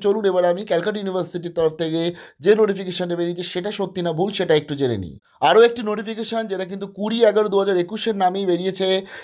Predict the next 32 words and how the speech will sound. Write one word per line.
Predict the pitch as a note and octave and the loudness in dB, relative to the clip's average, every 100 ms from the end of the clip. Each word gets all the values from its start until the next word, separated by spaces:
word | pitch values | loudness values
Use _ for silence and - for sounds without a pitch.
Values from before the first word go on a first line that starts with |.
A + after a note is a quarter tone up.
| - F3 | 4 4
এবং | A3 G#3+ | 4 0
সেটা | G#3 G#3 G3 | 0 2 4
বলা | G3 F#3+ | 4 2
হচ্ছে | G3 G3+ G3 | -4 -6 0
কলকাতা | G3 A3 A3+ A3 F3 | 0 0 -2 -2 -4
বিশ্ববিদ্যালয়ের | F3 F#3+ F3+ F#3+ F#3+ F#3 | -4 -6 -2 0 4 4
একদম | F3 F3 C#3+ | 4 -2 0
লোগো | D#3 F3+ G3+ | 0 0 -2
দিয়ে | G#3 G#3 | 2 2
বেরিয়েছে, | E3 D#3+ D#3+ F3+ F3+ F3+ - - E3 | 4 0 0 0 0 -4 -16 0 2
অফিসিয়াল | F3 A3 - G#3+ G#3 G3+ | 2 0 -6 4 4 4
লোগো | F#3+ F3+ F#3 | -2 -2 -4
ইউজ | F#3 - | -8 -4
করে | F3 D#3+ | -4 -2
বেরিয়েছে। | D3+ C#3+ - F#2+ - - _ D#3+ G3+ | 0 -2 -2 -6 -8 -20 _ -2 0
University | A#3 B3+ B3+ G#3+ A#3+ | 4 2 2 -4 -4
of | A#3 | 2
Calcutta | C#4+ F3+ E3+ C#3 | 2 4 2 2
কী | G3+ G#3+ | 0 0
বলছে? | A3+ A3 E3 | 0 -2 -6
"This | F3 B3 | -6 -6
is | A#3+ - | -8 -8
to | A3 F#3+ | -6 -6
inform | E3+ G#3 G#3+ - D3 | 0 2 2 4 6
all | G3 A3+ | 6 4
the | G#3+ - | -4 -4
students | F#3 F#3+ F3+ F3 | -8 -8 -2 -4
of | F3 F#3+ | -2 -8
ইউজি | G3+ F3+ G#3 | -8 -4 -2
and | G3+ F#3 | -2 -6
পিজি, | F#3 D#3+ E3 G3 - - | -6 -6 -6 -8 -14 -20
the | - | 2